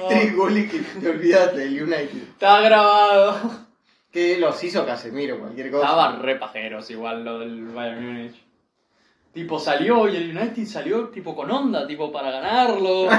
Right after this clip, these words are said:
Speaker 1: <laughs> Como
Speaker 2: Para
Speaker 1: si fueran un equipo de fútbol,
Speaker 2: Sí.
Speaker 1: boludo.
Speaker 2: Igual viste que Ten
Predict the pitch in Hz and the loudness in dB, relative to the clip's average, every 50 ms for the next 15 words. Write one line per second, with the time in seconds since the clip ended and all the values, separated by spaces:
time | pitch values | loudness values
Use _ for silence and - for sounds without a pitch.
0 | - - - - - - - 277 330 - 240 240 233 233 - 277 247 240 269 277 | 2 0 -8 -12 -16 -12 -8 -6 0 2 6 6 6 6 6 4 4 4 6 6
1 | 277 269 269 254 262 254 240 214 - 233 254 240 214 214 214 285 285 277 220 202 | 8 8 8 6 4 4 2 2 0 2 4 4 4 4 2 -2 -4 -2 0 2
2 | 185 175 170 165 170 180 196 196 190 180 180 175 165 151 - 180 185 185 233 269 | 2 4 4 2 2 2 4 4 4 4 2 2 -2 -6 -6 0 2 4 6 6
3 | 247 202 233 262 277 - 208 175 160 156 139 - 143 135 127 | 6 6 4 2 2 2 0 0 0 0 -2 0 0 0 0